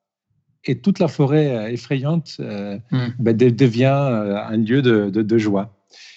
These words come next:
Speaker 1: Et, et pour une personne qui est, par exemple, malade dans sa, dans sa chambre, ou seule dans son appartement, simplement fermer les yeux et prendre conscience, il y a le Dieu qui tient l'univers dans sa main, le Dieu que,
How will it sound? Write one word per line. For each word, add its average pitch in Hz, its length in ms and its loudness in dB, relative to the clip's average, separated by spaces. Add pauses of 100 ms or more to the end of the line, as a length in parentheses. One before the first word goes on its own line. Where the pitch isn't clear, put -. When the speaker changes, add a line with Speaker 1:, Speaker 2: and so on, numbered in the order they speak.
(140)
Speaker 1:
Et, 135 340 2
et 131 60 6
pour 135 240 0
une 143 100 2
personne 151 400 0
qui - 80 -4
est, 131 40 -2
par 120 120 -6
exemple, 120 300 -6
malade 120 340 -4
dans 120 160 -6
sa, 107 560 -4 (340)
dans 120 100 -2
sa 120 140 -4
chambre, 151 560 0
ou 123 100 -8
seule 151 360 -4
dans 123 120 -6
son 117 180 -8
appartement, 151 640 -4 (300)
simplement 156 440 0
fermer 151 340 0
les 135 320 0
yeux 151 220 2
et 135 60 -4
prendre 156 280 -4
conscience, 135 720 -4 (340)
il 151 80 4
y 143 80 8
a 127 300 0
le 143 240 4
Dieu 160 400 4
qui 143 200 -6
tient 156 240 -4
l'univers 139 420 0
dans 131 100 -4
sa - 200 -6
main, 123 180 -2
le 117 140 0
Dieu 139 200 2
que, 120 260 0